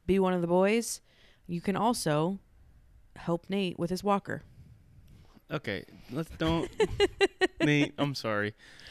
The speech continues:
Speaker 1: Don't defend him.
Speaker 2: No, but he's not that old.
Speaker 1: Do you realize that he roasts all of our friends so hard? But the second someone wo-, roasts him, you are there in a second to defend his honor. He dishes it.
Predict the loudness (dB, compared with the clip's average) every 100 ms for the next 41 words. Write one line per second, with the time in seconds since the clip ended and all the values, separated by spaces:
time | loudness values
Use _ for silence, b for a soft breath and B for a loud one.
0 | B B B B -2 0 -2 -10 -10 -10
1 | -8 -6 -6 -8 -2 0 2 0 -2 -2
2 | -2 -6 -8 -8 -8 -4 -2 -2 -2 0
3 | 2 4 4 4 2 0 -4 -2 -2 0
4 | 0 0 -4 -6 -8 -8 0 4 4 4
5 | 0 -2 -4 -6 -6 -10 -10 -2 0 0
6 | -2 -4 -6 -8 -14 b b b b 2
7 | 2 2 2 2 0 2 2 2 2 2
8 | 2 2 0 0 0 -2 b b b -6
9 | -2 0 0 0 0 -2 -2 -2 -4 -6
10 | -4 -4 -6 -10 -10 -8 -6 -4 -6 -6
11 | -6 -6 -10 b b b b _ -16 -6
12 | -2 0 -2 -2 0 2 0 -2 -4